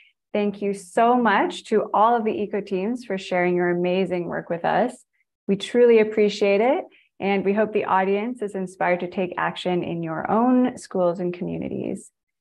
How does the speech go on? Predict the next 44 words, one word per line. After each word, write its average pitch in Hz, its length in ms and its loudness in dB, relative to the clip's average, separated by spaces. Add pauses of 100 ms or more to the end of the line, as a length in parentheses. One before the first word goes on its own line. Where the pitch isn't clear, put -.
(260)
So 208 380 4
we 202 180 2
will 208 140 4
now 196 260 2
be 247 140 -2
taking 269 340 0
questions 226 800 -4 (200)
for 185 160 0
any 247 220 2
of 233 80 0
the 196 100 0
Eco 202 220 -4
teams 180 380 -4
who 190 100 -2
just 175 240 -4
pre-, 185 140 -4 (260)
presented. 180 720 0 (520)
Um, 185 400 2
if 196 220 0
you 208 80 6
have 208 420 2
any 233 280 0
questions, 240 600 -2
please 208 220 2
add 180 240 0
them 180 220 -2
to 185 280 -4
the 175 280 0
Q 202 280 -4
and 190 100 -2
A 190 140 -2
box 180 460 -2
now. 175 500 -2 (460)
Um, 170 480 0
I've 185 160 0
been 190 120 0
taking 190 540 -2
some 185 240 -2
that 185 120 -2
have 180 120 0
been 175 140 -4
coming 180 300 -4
in 175 100 -2
directly 214 760 0